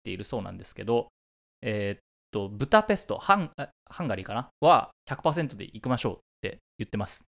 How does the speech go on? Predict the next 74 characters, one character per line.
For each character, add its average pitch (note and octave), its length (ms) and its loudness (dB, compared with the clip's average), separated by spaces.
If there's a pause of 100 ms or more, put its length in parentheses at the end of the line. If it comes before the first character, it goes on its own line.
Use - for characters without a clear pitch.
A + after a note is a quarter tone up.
(1120)
で、 C#3+ 140 4
他 D#3 280 2
の F3 100 2
国、 D#3 300 0
バ C#3 220 10
ク G3 260 4
ー C3 100 4
と、 C#3 340 2 (220)
え A2 220 0
ー、 G#2+ 40 -4
サ - 180 2
ン D3 40 0
ク - 80 -14
ト D3 80 -2
ペ C3+ 120 -4
テ C3+ 100 -2
ル B2+ 60 -2
ブ B2 80 -2
ル G2+ 80 -2
グ、 - 80 -16 (160)
ロ C3 120 0
シ - 140 -4
ア F#2 60 -4
で F2+ 40 -12
す - 100 -16
ね、 A#2+ 180 -4 (120)
は F3 280 2 (160)
半 B2+ 280 2
分 A#2+ 180 2
ぐ A2+ 80 0
ら F#2+ 80 -2
い。 - 40 -14 (380)
で、 B2+ 100 -2
残 C#3+ 300 2
り G#3 60 0
の G#3+ 80 0
ス - 80 -6
タ G#3+ 120 4
ジ F#3+ 100 2
ア F#3 60 4
ム F#3 100 -2
は、 F#3 320 6 (500)
ま C#3 60 2
あ、 - 20 4
二 D#3+ 140 4
十 C#3 160 2
五 C#3+ 140 4
か C#3+ 100 4
ら G#2+ 80 2
三 B2+ 220 -2
十 B2 100 -6
パ B2 160 -2
ー A#2+ 40 -2
セ C3+ 120 -4
ン A#2 60 -4
ト B2 80 -6
ぐ B2 80 -2
ら A2+ 100 2
い F#2+ 60 -4
な F#2+ 80 -8
ん F#2 40 -10
じ - 100 -10
ゃ G2+ 40 -6
な A2 80 0
い G#2+ 80 -4
か F#2 100 -10
な G2+ 120 -6
っ - 40 -14 (220)
て A2 80 -12
い G2 40 -12
う - 20 -18
ふ - 60 -12
う G#2 80 -8
に G2 160 -14